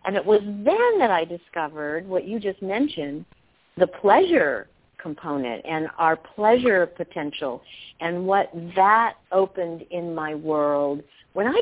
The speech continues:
got the idea that pleasure could guide my choices and my desires and where I was headed and what I was creating and what I was calling in and how I was doing it, that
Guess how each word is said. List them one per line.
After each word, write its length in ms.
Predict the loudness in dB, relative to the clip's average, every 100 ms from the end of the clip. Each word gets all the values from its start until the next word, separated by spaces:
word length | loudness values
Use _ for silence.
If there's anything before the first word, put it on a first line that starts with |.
| 4
got 320 | 6 6 4
the 60 | -4 -4
idea 480 | -6 -6 -2 0 -2
that 300 | -4 -4 -6 -10 -18 _ _ _ _
pleasure 680 | 0 2 2 0 -2 -2 -4
could 440 | -8 -4 -2 -4 -6 -2
guide 640 | 4 4 4 2 -2 -10
my 360 | -16 -14 -12 -12 -12 -6
choices 720 | -2 -4 -6 -10 -8 -10 -14 -14
and 240 | -10 -8
my 420 | -6 -4 -4 -4 -6 -16 -8 -8 -4
desires 580 | -2 4 6 8 6 2
and 120 | 2
where 200 | 4 4
I 100 | 2
was 100 | -2
headed 260 | -6 -4 -4
and 80 | -4
what 100 | -4
I 60 | -4
was 100 | -8 -10
creating 340 | -8 -6 -8
and 100 | -8
what 100 | -4
I 80 | -4
was 100 | -4 -10
calling 300 | -14 -14 -12
in 120 | -10
and 100 | -10
how 160 | -8 -6
I 100 | -6
was 100 | -10 -4
doing 280 | -2 -2 -6
it, 120 | -12 _ _ _ _ -2
that 240 | 0 0